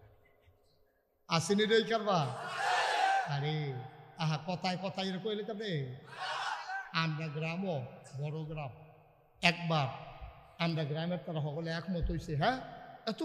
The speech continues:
বড় গ্রাম থাকতে আমরা চেয়ারম্যানই আনতাম পারি না, এবার যেমন হোক চেয়ারম্যানই আনামে আনাম।"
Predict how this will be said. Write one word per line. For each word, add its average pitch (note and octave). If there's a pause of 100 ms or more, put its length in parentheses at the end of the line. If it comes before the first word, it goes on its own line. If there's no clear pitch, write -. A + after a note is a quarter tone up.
বড় -
গ্রাম A#3+
থাকতে G#3
আমরা G3
চেয়ারম্যানই G3
আনতাম F3+
পারি F3+
না, D3 (320)
এবার F3
যেমন D#3+
হোক D#3+
চেয়ারম্যানই D#3+
আনামে C#3+
আনাম।" C3+